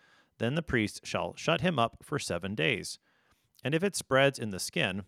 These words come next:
then the priest shall pronounce him unclean. It is a disease. But if the spot remains in one place and does not spread, it is the scar of the boil, and the priest shall pronounce him clean.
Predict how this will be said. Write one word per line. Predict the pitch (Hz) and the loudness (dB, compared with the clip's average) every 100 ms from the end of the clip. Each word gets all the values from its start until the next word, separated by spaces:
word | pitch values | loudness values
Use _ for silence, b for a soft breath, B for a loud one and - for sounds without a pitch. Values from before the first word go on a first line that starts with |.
| - | -8
then | 104 113 | -6 -4
the | |
priest | - 123 120 | 0 0 2
shall | - 127 | 2 2
pronounce | 160 135 127 - | 2 2 0 -2
him | 135 | -4
unclean. | 92 90 160 147 78 73 _ - | -6 -6 -4 -4 -4 -10 _ -6
It | 120 98 | -6 -4
is | 98 | -6
a | 90 | -6
disease. | 85 87 104 104 78 - _ _ _ _ _ _ - | -8 -6 -4 -4 -6 -12 _ _ _ _ _ _ 2
But | 120 131 | 4 4
if | 113 | -2
the | - | -4
spot | - - 131 127 | -2 6 6 6
remains | 120 117 120 120 | 2 2 2 0
in | 107 87 | -4 -2
one | 113 147 | -2 0
place | 117 110 107 | 0 0 0
and | 101 87 | -6 -6
does | 90 87 | -6 -6
not | 87 95 | -10 -10
spread, | - 139 143 135 - | 0 4 4 4 -4
it | 113 | -2
is | 120 98 | -2 -2
the | 98 | -6
scar | - 139 143 143 | -2 4 6 6
of | 104 92 | 4 -2
the | 87 | -6
boil, | 85 82 87 - b b b | -4 -4 -4 -8 b b b
and | - 147 | -6 -4
the | |
priest | - 127 113 - | 0 0 0 -2
shall | - 120 117 | -6 -2 0
pronounce | 117 82 82 | 0 -4 -8
him | 95 92 | -10 -10
clean. | - 147 101 65 | -6 -4 -4 -6